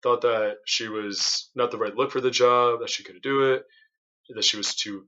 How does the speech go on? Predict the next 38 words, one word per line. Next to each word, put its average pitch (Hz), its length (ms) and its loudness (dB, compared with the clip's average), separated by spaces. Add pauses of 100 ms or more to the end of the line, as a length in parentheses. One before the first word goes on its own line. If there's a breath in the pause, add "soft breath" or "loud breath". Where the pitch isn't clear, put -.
(140)
large. 127 640 4 (260)
And 110 560 -4 (360)
she - 200 -4
really 147 220 4
uses 127 220 0
that 120 120 6
as 107 100 -2
motivation 139 760 -2 (140)
and 120 140 -4
then 127 100 4
ended 123 160 0
up 123 140 4
selling 135 320 2
her 113 80 -6
business 113 600 -4 (280)
for, 123 160 6
I 120 40 4
believe, 147 220 0
one 135 160 2
point 131 220 -4
two 120 220 -4
billion 113 260 -4
dollars. 143 600 -2 (880)
To 127 200 6
L'Oreal. 107 420 0
So 101 360 -6 (120)
super, 113 360 -10
super 107 380 -6
cool. 95 140 -16 (1160 loud breath)
The, 127 680 0
you 185 80 2
know, 156 120 10
we 135 80 6
had 143 100 8
other 156 180 6
speakers 135 400 -2
through 110 160 -12
Zoom 165 360 0